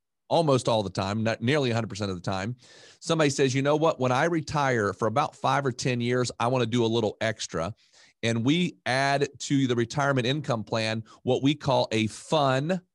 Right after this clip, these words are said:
F U N, fund, F U N D.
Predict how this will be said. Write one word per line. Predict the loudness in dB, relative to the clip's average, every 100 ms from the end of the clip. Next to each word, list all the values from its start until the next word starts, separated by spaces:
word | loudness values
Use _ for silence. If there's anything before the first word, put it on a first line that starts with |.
| _
F | -4 -2
U | -2 -2 0
N, | 0 0 -2 -4 -6 _ _ _ _ _
fund, | -2 0 -2 -4 -8 -10 _
F | -4 0
U | 0 0
N | 0 -2
D. | 0 0 0 -6